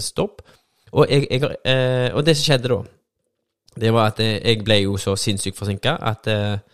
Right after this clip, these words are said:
jeg, jeg kom halvveis inn i podcasten, og da satt jeg her og hadde den koseligste podcasten jeg har sett i hvert fall.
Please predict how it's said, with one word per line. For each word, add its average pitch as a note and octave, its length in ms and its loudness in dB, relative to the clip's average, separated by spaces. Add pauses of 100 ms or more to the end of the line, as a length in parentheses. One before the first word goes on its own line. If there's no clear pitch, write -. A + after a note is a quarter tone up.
(840)
jeg, A#2+ 260 -2
jeg A#2+ 140 4
kom A#2 240 2
halvveis G#2 560 0
inn G2+ 240 0
i F#2+ 80 -4
podcasten, G2 480 0
og C3 140 -2
da A2+ 100 4
satt A2 260 -2
jeg G#2 140 2
her E3+ 140 -2
og B2+ 180 -2
hadde G#2+ 380 0 (840)
den D3 80 -4
koseligste G#2+ 640 -2
podcasten G2+ 420 2
jeg G#2 80 0
har G#2 60 -6
sett G2 180 -2
i G2 40 2
hvert G#2 80 -2
fall. - 180 -2